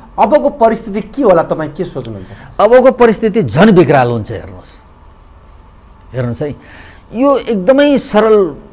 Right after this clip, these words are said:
Speaker 2: उपाय, एकदमै, एकदम सिम्पल कुरो छ यो।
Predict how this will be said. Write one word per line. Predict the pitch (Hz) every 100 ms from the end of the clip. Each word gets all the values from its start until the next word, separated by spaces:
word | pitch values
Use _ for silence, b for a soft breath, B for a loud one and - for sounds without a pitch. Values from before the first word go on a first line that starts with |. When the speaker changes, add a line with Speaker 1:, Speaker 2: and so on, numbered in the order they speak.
| - -
Speaker 2:
उपाय, | 143 139 113 107 117 120
एकदमै, | 170 151 226 247 208 170 143 117 - - - _ 190
एकदम | 190 247
सिम्पल | 208 - - - - - - 294 269 226
कुरो | 160 143
छ | 131
यो। | - -